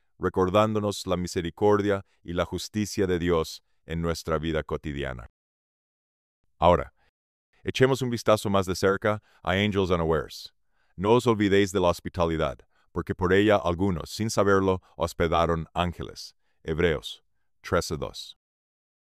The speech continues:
Este monumento, de seis metros de largo y tres toneladas y media de peso, fue solicitado por el Vaticano.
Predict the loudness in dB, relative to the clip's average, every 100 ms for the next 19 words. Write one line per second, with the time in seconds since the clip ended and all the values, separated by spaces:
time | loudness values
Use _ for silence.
0 | _ _ _ _ 0 0 2 0 2 2
1 | 2 2 -2 -6 -8 _ _ -4 -4 2
2 | 2 2 -2 -4 -2 -2 -2 0 2 2
3 | 2 -2 -4 -8 _ -12 -4 2 2 2
4 | 0 0 2 4 4 0 -4 -8 -6 -2
5 | -2 -2 -2 -2 0 0 0 -4 -6 -10
6 | _ _ 0 4 4 2 -2 -2 -6 -8
7 | 0 2 2 0 -2 0 4 6 4 0
8 | -4 -2 -4 -4 -6 -4 -6 -10